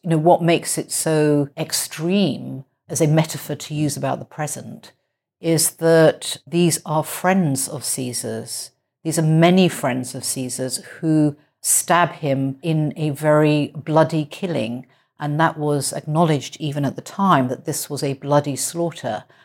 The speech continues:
And yet now, the Ides of March, the role of Brutus is turned to again and again. And sometimes it is to invite assassination or to think about brutal assassination. Sometimes it's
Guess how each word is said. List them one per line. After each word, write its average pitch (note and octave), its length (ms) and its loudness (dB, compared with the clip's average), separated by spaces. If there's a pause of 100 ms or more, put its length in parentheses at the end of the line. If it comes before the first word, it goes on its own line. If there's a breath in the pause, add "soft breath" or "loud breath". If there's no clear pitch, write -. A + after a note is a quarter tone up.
(140 soft breath)
And D#3 240 0
yet E3+ 220 4
now, C#3+ 720 0 (200)
the E3+ 140 2
Ides D3+ 320 6
of C#3+ 100 -4
March, C#3+ 720 -2 (320)
the D#3 100 -4
role C#3+ 320 4
of C3+ 140 -6
Brutus D3 580 2
is D3 240 -6
turned C#3+ 440 -4
to C#3 260 -6
again C#3+ 320 -4
and D3 80 -4
again. D#3+ 320 4
And C#3+ 120 0
sometimes C#3+ 880 -6
it - 180 -6
is G3 300 4
to E3 180 -2
invite C3 680 -2 (360)
assassination B2 880 -6
or C#3 140 -4
to D#3 140 -8
think D3 340 -8
about C3 320 -2
brutal C#3 300 -10
assassination. C3 840 -10
Sometimes D3+ 880 -4
it's - 440 -4